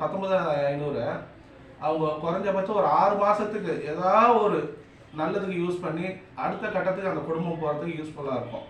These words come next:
அதனால தான் இந்த பதிவு சொல்றேன். இதுக்கு உதாரணம் ஒண்ணு சொல்றேன். பெரிய பெரிய கம்பெனிலாம் இருக்கும், லேபர்ஸ்லாம் ஒர்க் பண்ணுவாங்க. அந்த இடத்துல ஒரு லேபர் இறந்துட்டாருன்னா சுத்தி இருக்கிற ஒரு ஆயிரம் ரெண்டாயிரம் லேபர்ஸ் அவங்களால முடிஞ்ச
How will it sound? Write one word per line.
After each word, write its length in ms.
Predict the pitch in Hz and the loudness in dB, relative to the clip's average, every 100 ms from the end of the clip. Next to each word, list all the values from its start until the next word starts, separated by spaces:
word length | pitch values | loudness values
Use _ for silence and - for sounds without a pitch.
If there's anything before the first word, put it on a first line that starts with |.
| - | -8
அதனால 260 | 135 151 | -4 -2
தான் 140 | 160 180 | -2 -4
இந்த 100 | 151 - | -4 -4
பதிவு 180 | 156 156 | -6 -6
சொல்றேன். 240 | 131 - - | -8 -10 -12
இதுக்கு 240 | 131 135 151 | -12 -8 -2
உதாரணம் 500 | 190 185 165 139 156 | 0 0 0 -2 -4
ஒண்ணு 180 | 135 135 | -6 -6
சொல்றேன். 320 | 127 117 - - - - - - - - - - | -6 -6 -8 -10 -20 -20 -20 -20 -20 -20 -20 -10
பெரிய 140 | 180 190 | -4 -2
பெரிய 140 | 190 180 | -2 -2
கம்பெனிலாம் 500 | 175 220 220 202 196 | -2 -2 -2 2 2
இருக்கும், 240 | 160 147 135 | 2 0 0
லேபர்ஸ்லாம் 460 | 165 170 160 165 147 | 0 0 -2 -2 -2
ஒர்க் 200 | 147 165 | -2 -4
பண்ணுவாங்க. 340 | 156 127 104 - - - - - - - | -2 -4 -6 -12 -16 -20 -20 -20 -20 -10
அந்த 120 | 151 165 | -6 -2
இடத்துல 280 | 165 - 208 151 156 - 170 | -2 -2 -2 0 0 -2 0
ஒரு 120 | 165 160 | 2 2
லேபர் 300 | 165 208 185 156 | 2 2 2 2
இறந்துட்டாருன்னா 560 | 170 165 156 135 117 120 - - - - - - | 0 0 0 0 -2 -4 -6 -10 -20 -20 -20 -14
சுத்தி 280 | - - 254 | -12 0 2
இருக்கிற 240 | 214 196 185 165 | 2 2 2 4
ஒரு 100 | 151 156 | 4 4
ஆயிரம் 280 | 165 160 147 | 2 0 0
ரெண்டாயிரம் 360 | 143 139 131 | 0 0 0
லேபர்ஸ் 340 | 147 180 185 143 131 139 | 0 0 -4 -6 -6 -4
அவங்களால 400 | 151 165 196 165 | -4 -2 -2 -2
முடிஞ்ச 220 | 170 190 | -4 -2